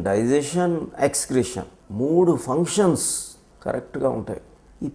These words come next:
ప్రాణశక్తి అంటే మనలో దైవత్వాన్ని పెంచుకునే ఒక మహత్తరమైన కార్యక్రమం ఈ ప్రాణాయామం. ఎప్పుడైతే ఈ ప్రాణశక్తి కరెక్ట్గా వెళ్తుందో then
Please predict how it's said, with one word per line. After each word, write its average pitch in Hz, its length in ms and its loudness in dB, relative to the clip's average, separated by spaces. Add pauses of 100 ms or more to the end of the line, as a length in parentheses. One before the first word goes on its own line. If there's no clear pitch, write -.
(120)
ప్రాణశక్తి 180 840 2
అంటే 160 400 4 (760)
మనలో 139 400 -2 (400)
దైవత్వాన్ని 127 960 -2
పెంచుకునే 123 720 0 (580)
ఒక 101 140 -6 (160)
మహత్తరమైన 156 1000 2 (140)
కార్యక్రమం 139 600 6 (500)
ఈ 90 40 -8
ప్రాణాయామం. 80 520 -8 (340)
ఎప్పుడైతే 135 680 4 (680)
ఈ 95 100 -8 (160)
ప్రాణశక్తి 104 1160 -8 (280)
కరెక్ట్గా 196 540 2
వెళ్తుందో 175 460 6 (300)
then 113 160 0